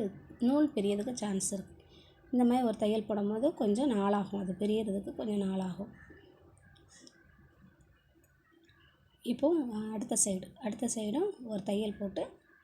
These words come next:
அதை திருப்பி எடுத்துக்கலாம். இந்த இடத்துல ஸ்டோன் இருக்கு, திருப்பி மறுபடியும் அடிக்கும்போது கூட பார்த்து அடிக்கணும். அந்த பதிப்படி அடிக்கும்போது எட்ஜில் போடுங்க. அப்போ தான் நம்ம வந்து அந்த தையல் போட்டிருக்கிறது தெரியாம ஃபினிஷிங் வந்து அழகா இருக்கும்.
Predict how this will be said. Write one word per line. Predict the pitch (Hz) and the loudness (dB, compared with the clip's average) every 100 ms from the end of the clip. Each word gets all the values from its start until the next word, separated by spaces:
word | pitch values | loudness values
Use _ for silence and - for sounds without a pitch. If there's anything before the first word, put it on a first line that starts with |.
| _ 240 | _ -8
அதை | 226 311 | -4 -4
திருப்பி | - 202 208 | -4 -4 -2
எடுத்துக்கலாம். | 180 175 180 196 214 _ | -4 -6 -10 -10 -12 _
இந்த | - 233 | -8 -4
இடத்துல | 208 208 285 | -2 -2 -2
ஸ்டோன் | - 220 208 | -2 -4 -2
இருக்கு, | 214 208 208 311 571 - _ _ _ _ _ - | -2 -4 -2 -2 -2 -10 _ _ _ _ _ -2
திருப்பி | 247 233 | 0 0
மறுபடியும் | 226 202 202 220 214 | 0 2 2 0 0
அடிக்கும்போது | 202 202 208 214 190 | -2 -2 -2 -2 -4
கூட | 214 381 - - _ _ | -4 -4 -6 -16 _ _
பார்த்து | 220 202 208 254 - | -4 -4 -2 -4 -6
அடிக்கணும். | - 202 202 196 220 - - - _ _ - _ _ | -4 -4 -2 -6 -8 -14 -20 -20 _ _ -20 _ _
அந்த | 240 226 220 214 202 - - - | -4 -2 0 -2 -4 -8 -18 -4
பதிப்படி | 240 254 - | 0 0 2
அடிக்கும்போது | 254 214 214 220 208 349 | 0 2 0 0 0 2
எட்ஜில் | 277 185 247 220 | 0 0 0 0
போடுங்க. | 202 196 233 | -2 -6 -6
அப்போ | 208 233 240 | -8 -2 0
தான் | 285 | 2
நம்ம | 285 208 | 2 2
வந்து | 220 233 | -2 -2
அந்த | 269 - | -2 -2
தையல் | 214 233 247 | -2 -2 -4
போட்டிருக்கிறது | 220 220 220 220 269 | -4 -6 -4 -4 -4
தெரியாம | 226 202 196 190 240 | -4 -4 -2 0 -2
ஃபினிஷிங் | 285 233 226 - 226 | -4 -6 -4 -2 0
வந்து | 196 202 | 0 0
அழகா | 220 190 175 | 0 -4 -6
இருக்கும். | 202 - - | -8 -8 -14